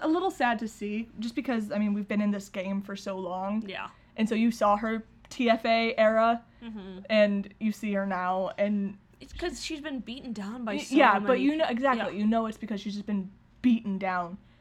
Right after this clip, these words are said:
Speaker 2: Poor
Speaker 1: And
Speaker 2: thing.
Speaker 1: look, Kelly's still holding in there.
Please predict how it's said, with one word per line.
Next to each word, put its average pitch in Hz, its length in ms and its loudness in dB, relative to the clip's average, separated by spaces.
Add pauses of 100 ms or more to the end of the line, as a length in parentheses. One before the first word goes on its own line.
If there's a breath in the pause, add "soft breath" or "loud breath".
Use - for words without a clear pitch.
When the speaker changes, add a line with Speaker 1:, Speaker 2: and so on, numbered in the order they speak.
(360 soft breath)
Speaker 2:
Poor 208 100 0
Speaker 1:
And 196 360 0
Speaker 2:
thing. - 260 -16 (180)
Speaker 1:
look, 320 280 0 (340)
Kelly's 339 500 0
still 294 360 4
holding 262 400 2
in 233 160 2
there. 240 400 0